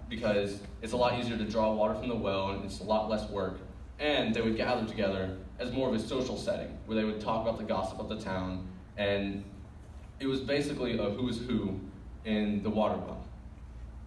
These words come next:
But Jesus is walking through the dead heat of the day, and he notices a woman there. And he knows her, and by his un-, by his,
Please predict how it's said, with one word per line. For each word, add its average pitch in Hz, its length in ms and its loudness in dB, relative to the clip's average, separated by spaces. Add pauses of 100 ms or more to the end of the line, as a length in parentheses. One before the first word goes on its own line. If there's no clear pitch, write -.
(140)
But 147 100 -6
Jesus 180 320 2
is 139 80 -2
walking 117 420 4
through 110 160 -4
the 104 80 2
dead 120 280 4
heat 117 140 2
of 104 80 -2
the 101 60 -2
day, 104 180 4
and 98 100 2
he 110 60 2
notices 113 460 2
a - 20 -2
woman 101 360 0
there. - 140 -8 (560)
And 131 160 2
he 175 80 8
knows 147 300 4
her, 95 320 0 (480)
and 120 160 0
by 131 220 6
his 131 160 2
un-, 127 260 0
by 127 140 6
his, 123 380 0